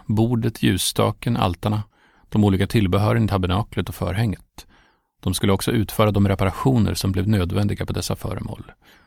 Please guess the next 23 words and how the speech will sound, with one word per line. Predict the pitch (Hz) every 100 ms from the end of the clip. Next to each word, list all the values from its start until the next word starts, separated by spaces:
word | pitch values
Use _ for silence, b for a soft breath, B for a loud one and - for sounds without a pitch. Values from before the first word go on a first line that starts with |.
| b b b b _ -
Eleaser, | 120 127 147 - - 110 - _
Arons | - 107 113 107 -
son, | - - 62 92 - - _
förde | - 113 92
befälet | 101 107 - 101 123 110
över | 98
ledarna | 92 87 104
i | 101
Levis | 85 90 101
stam | - 92 - 107 B B -
med | 101
särskild | - 98 - - 110
uppgift | 101 - - 104 -
att | 98
se | -
till | 101 139 104
helgedomen. | - 98 92 107 101 - - _ b b b _ _ _ _ _
Levis | 120 131 123 -
son, | - 80 73 - - _ _ _
Merari, | 101 123 107 - - _
sonson, | - - 87 85 - 117 123 113 _ _ _ _
Maheli, | 98 85 117 98 - - _ _
Musi. | 117 107 - -